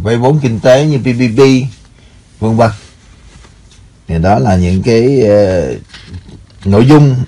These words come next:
mà ở trên chúng tôi cũng đã có lướt qua hết rồi. Rồi, thì cái chương trình, ờ,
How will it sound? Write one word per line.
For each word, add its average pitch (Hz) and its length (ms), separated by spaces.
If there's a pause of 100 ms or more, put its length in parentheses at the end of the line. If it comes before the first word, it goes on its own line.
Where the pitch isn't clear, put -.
(100)
mà 104 180
ở 90 280
trên 127 320
chúng 123 180
tôi 113 160
cũng 107 220
đã 95 200
có 107 80
lướt 139 240
qua 98 140
hết 127 180
rồi. 87 240 (2000)
Rồi, 113 180 (720)
thì 104 180
cái 156 220
chương 143 160
trình, 104 400
ờ, 95 280